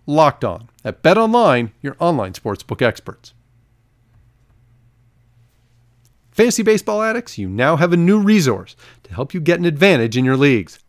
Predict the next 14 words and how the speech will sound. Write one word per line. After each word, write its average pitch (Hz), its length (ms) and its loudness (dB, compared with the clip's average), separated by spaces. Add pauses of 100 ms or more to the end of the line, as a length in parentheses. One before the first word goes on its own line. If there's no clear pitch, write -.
Locked 147 380 0
On 101 160 -4
Fantasy 113 320 -4
Baseball. 117 500 -4 (360)
It's - 100 -16
a 120 40 -4
daily 147 360 2
fantasy 147 320 -2
baseball 139 420 0
podcast. 123 580 -4 (960)
I'm 107 200 -6
gonna 101 140 -6
use 95 200 -8
data 139 480 2